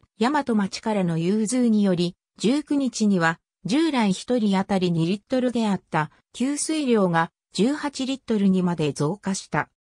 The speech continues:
町内全域としては、三月三十日には、給水率は百パーセントの復旧を終え、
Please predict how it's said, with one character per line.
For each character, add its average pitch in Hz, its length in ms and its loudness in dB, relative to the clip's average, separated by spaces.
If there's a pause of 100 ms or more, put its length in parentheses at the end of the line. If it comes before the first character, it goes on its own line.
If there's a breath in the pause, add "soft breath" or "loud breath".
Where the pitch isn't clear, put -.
(380)
町 285 240 0
内 302 220 0
全 294 260 0
域 - 200 -8
と 214 120 -2
し - 100 -6
て 175 140 -2
は、 156 180 0 (240)
三 285 260 -2
月 208 280 0
三 240 280 0
十 277 200 0
日 190 320 2
に 180 100 2
は、 160 220 0 (240)
給 277 200 0
水 311 280 -4
率 214 240 -2
は 160 120 2
百 170 320 -6
パ 269 200 2
ー 254 40 -2
セ 285 180 -4
ン 269 40 -8
ト 202 140 -2
の 170 100 0
復 160 300 -2
旧 220 180 -2
を 202 80 2
終 180 160 2
え、 170 100 -4